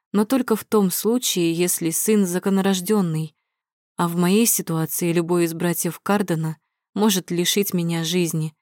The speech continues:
и по закону никакая кара за это не предусмотрена. Разве что Карден решит совершить самосуд. Но война, если верить магу и ведьме,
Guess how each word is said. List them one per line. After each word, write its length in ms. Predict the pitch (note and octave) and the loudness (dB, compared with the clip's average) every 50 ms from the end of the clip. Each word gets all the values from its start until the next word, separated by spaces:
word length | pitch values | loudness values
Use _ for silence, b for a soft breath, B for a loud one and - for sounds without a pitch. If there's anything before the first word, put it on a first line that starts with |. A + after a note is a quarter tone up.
| _ _ _ _ _ _ _ | _ _ _ _ _ _ _
и 80 | - E3 | -6 -2
по 120 | - F3+ | 0 0
закону 480 | E3 F#3 F3 - - A3+ A3+ G#3 F#3 E3+ | 0 0 0 0 2 2 4 4 4 2
никакая 560 | E3 E3 - - F3 - - G3 F#3 F3+ F3+ | 0 -2 -2 -4 -6 -2 0 0 2 2 0
кара 320 | - - G#3+ G#3+ G3+ F3+ | -2 0 0 2 2 0
за 140 | E3 D#3 E3+ | 0 0 0
это 240 | F3+ F#3+ F#3+ - F3+ | 0 0 0 0 -2
не 180 | E3 E3+ F#3 | 0 0 -2
предусмотрена. 880 | G3 - F#3+ F3 F3+ F#3 - - F#3+ F3+ E3 - - D#3 D3+ D#3 D#3+ D3+ - _ _ _ _ _ _ _ - | 0 0 -2 -2 -2 -4 0 0 0 0 0 -2 -4 -4 -4 -4 -6 -8 -10 _ _ _ _ _ _ _ -2
Разве 300 | F3 E3+ E3 E3 E3 E3+ | 0 0 0 0 -2 -2
что 200 | - - - F3 | -2 0 -2 -2
Карден 440 | - - F#3 F#3 F#3+ E3 E3 D#3+ D#3 | 0 0 0 0 0 0 -2 -2 0
решит 360 | D#3 D#3 D3+ - - F#3+ F#3 | -2 -2 -2 0 0 0 -2
совершить 520 | - - E3 D#3+ E3 D#3+ - - F#3 F#3 - | 0 -2 -2 -2 -2 -2 -2 -2 -2 -2 -2
самосуд. 640 | - F3 F3 F3+ F#3+ - - - E3+ D#3+ - - - _ _ _ _ _ _ _ _ _ | -4 -2 0 0 -2 -2 -2 -2 -4 -4 -4 -8 -18 _ _ _ _ _ _ _ _ _
Но 200 | - G3 G#3 G#3+ | 0 2 2 4
война, 600 | G3+ G#3+ G#3+ G#3 G#3 G#3 A3 A3+ A3+ G#3 F3+ D#3+ - _ _ | 4 4 4 4 4 4 4 2 2 0 0 -2 -6 _ _
если 400 | F3+ F3+ F3 F3 - - F#3+ E3 | -2 -2 0 0 0 0 0 0
верить 360 | E3 E3 F3+ F3+ F3 E3+ - | 2 2 2 2 2 2 0
магу 340 | F3+ F3+ F3+ F3+ E3+ E3+ E3+ | 0 0 0 2 0 0 0
и 100 | E3 E3 | 0 0
ведьме, 440 | D#3+ F#3 G3 F#3+ E3+ F3 E3 E3 E3 | 2 2 2 2 2 0 -2 -2 -4